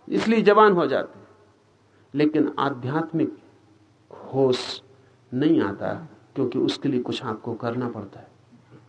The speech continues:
कुछ करेंगे तो। वो विकास आपके निर्णय पर निर्भर है। प्रकृति उसको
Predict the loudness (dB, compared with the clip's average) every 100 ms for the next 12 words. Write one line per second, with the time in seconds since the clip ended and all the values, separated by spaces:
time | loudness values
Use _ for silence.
0 | -20 -20 -20 -14 0 0 4 4 4 4
1 | 2 0 -2 -4 -20 _ _ _ -20 _
2 | _ _ _ _ _ _ _ _ _ _
3 | _ _ -20 -20 -6 6 6 8 6 8
4 | 8 8 4 -8 -20 _ _ _ _ 6
5 | 6 6 2 4 6 6 6 6 4 4
6 | 2 0 -2 -8 -10 -14 -16 -20 _ _
7 | _ _ _ _ _ _ _ _ _ _
8 | _ _ _ 0 4 6 6 4 0 -2
9 | 0